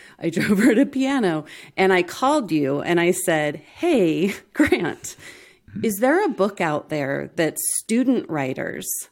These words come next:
practicing this form that also gives teachers a way to access this form through lessons and the structure of the different literary devices, and that maybe also includes some professional writers who are practicing this form,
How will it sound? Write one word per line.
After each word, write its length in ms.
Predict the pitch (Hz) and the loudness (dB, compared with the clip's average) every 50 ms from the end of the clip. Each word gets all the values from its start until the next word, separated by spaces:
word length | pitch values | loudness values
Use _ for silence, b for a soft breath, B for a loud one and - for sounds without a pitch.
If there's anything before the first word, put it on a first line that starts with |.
| _ _ _ | _ _ _
practicing 640 | - 208 170 156 156 - - 160 160 - 170 156 147 | -4 -4 -2 -4 -4 -6 -8 -8 -4 -2 -2 -2 0
this 200 | 143 139 143 - | -2 -4 -6 -10
form 420 | - - 151 131 127 135 147 151 | -10 -8 -8 -6 -4 -4 -4 -4
that 160 | 147 151 - - | -4 -4 -6 -2
also 400 | 160 175 190 226 220 - - 220 | -2 0 0 -2 -2 -4 -4 -4
gives 420 | 214 220 185 175 160 151 143 - - | -4 -2 -2 -2 -2 -2 -4 -8 -10
teachers 880 | - - - 208 202 196 - - - 156 147 147 135 135 139 139 135 - - - - - B B B B B B B B B - | -10 -8 -8 -8 -8 -8 -8 -10 -8 -8 -8 -6 -6 -6 -6 -8 -8 -10 -10 -10 -12 -12 B B B B B B B B B -2
a 100 | 196 180 | 2 2
way 180 | 180 180 180 180 | 4 4 4 4
to 160 | 180 170 - | 4 2 0
access 420 | - 156 170 - - 190 175 - - | 0 -2 -2 -2 -4 -4 -4 -2 -4
this 180 | 175 170 - | -6 -6 -6
form 240 | - 170 165 160 170 | -6 -2 0 0 0
through 240 | 165 - - 165 160 | -2 -2 -4 -4 -4
lessons 640 | 151 156 156 160 156 - - 160 156 156 156 156 - | -2 -2 -2 -2 -2 -4 -4 -2 -2 0 -2 -2 -4
and 220 | - 156 151 156 | -6 -6 -4 -4
the 60 | 143 | -4
structure 540 | 147 - - - 160 147 143 - - 175 160 | -6 -8 -8 -6 -6 -6 -6 -8 -6 -4 -4
of 120 | 156 143 - | -4 -4 -6
the 60 | 156 | -8
different 360 | 151 147 143 - 147 - - | -8 -8 -8 -8 -8 -6 -4
literary 420 | 180 208 202 180 165 156 151 151 | -4 -2 0 0 0 0 -2 -2
devices, 600 | 143 147 139 143 135 131 139 - 143 143 139 139 B B B B B B B B | -4 -4 -6 -6 -6 -6 -8 -6 -6 -8 -8 -8 B B B B B B B B
and 160 | 240 262 277 | 4 4 4
that 160 | 285 277 - | 4 4 0
maybe 340 | - 262 277 294 294 311 302 | 2 2 2 2 2 2 0
also 400 | - 220 240 233 - - 226 214 | 0 -2 -4 -4 -4 -4 -4 -2
includes 800 | 208 208 208 208 - - - 220 220 220 214 214 214 214 175 - - - - | 0 -2 -2 -4 -6 -8 -6 -2 -2 0 0 0 0 -2 -4 -6 -8 -6 -2
some 340 | - 208 208 208 208 208 208 202 | 0 2 2 2 2 2 0 0
professional 520 | - 233 220 - 320 330 - - 254 196 | -2 -4 -4 -4 -4 -4 -4 -4 -2 -2
writers 440 | 165 151 143 143 147 135 131 - - | 0 0 -2 -2 -4 -6 -8 -8 -8
who 100 | - 170 | -6 -6
are 100 | 156 147 | -6 -4
practicing 580 | - - 135 139 - 160 156 - - 160 156 | -4 -6 -6 -6 -6 -10 -10 -6 -4 -2 -2
this 200 | 147 147 147 - | -2 -4 -6 -10
form, 580 | - - 151 143 143 143 143 143 147 147 151 | -12 -10 -8 -6 -4 -4 -4 -4 -4 -4 -6